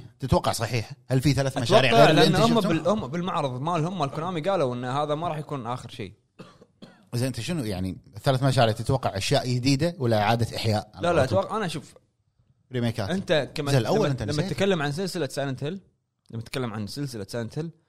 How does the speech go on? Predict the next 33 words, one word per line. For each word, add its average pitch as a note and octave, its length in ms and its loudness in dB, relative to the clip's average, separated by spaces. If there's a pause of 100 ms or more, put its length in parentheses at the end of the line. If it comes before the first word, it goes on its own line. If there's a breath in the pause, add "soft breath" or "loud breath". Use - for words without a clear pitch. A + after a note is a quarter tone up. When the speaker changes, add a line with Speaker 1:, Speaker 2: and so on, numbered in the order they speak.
(400)
Speaker 2:
أنت D3 180 -2
شنو F3+ 160 0
يربط، E3 400 0
قلت C3 360 -4
أنا A2+ 140 -2
قبل، G2+ 240 -2
شنو D#3 100 -4
اللي C#3 120 0
يربط B2+ 320 -2
الألعاب A2 220 0
كلها؟ B2 280 -4
هي B2+ 80 -4
مدينة C3 280 -8
سايلنت G#2 300 -12
هيل. - 80 -18 (440)
Speaker 1:
مم. F#2 200 -10 (420)
Speaker 2:
المدينة C3 260 -4
هذه C#3+ 100 0
قاعدة C3 200 0
أطلع B2 200 -6
منها A#2 200 -6
ألعاب، G#2+ 260 -6 (340)
عشان A#2 180 -8
كذي B2+ 180 -6
تلاقي A2 260 -6
اللعبة G2+ 260 -6
الأول A#2 520 -4
مختلف G#2 320 -14
عن E2+ 100 -14
الثاني، F2 380 -12
الثاني G#2 320 -10
مختلف G2 360 -14 (240)
عن F2 160 -16